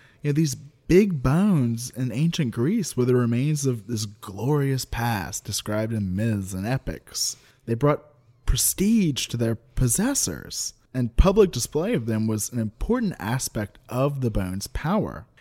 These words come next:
And you also had the religious oracles authenticating the relics found by farmers or fishermen. And you also had these political authorities trying to exploit them.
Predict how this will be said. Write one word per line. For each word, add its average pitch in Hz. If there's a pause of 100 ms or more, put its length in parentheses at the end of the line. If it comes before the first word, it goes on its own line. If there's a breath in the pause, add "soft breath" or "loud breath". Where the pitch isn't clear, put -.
(140 loud breath)
And 120
you 120
also 165
had 120
the 123
religious 110
oracles 117
authenticating 104
the 98
relics 98
found 104
by 113
farmers 117
or 185
fishermen. 104 (260 soft breath)
And 123
you 127
also 147
had 123
these 127
political 113
authorities 123 (420 soft breath)
trying 117
to 151
exploit 196
them. 85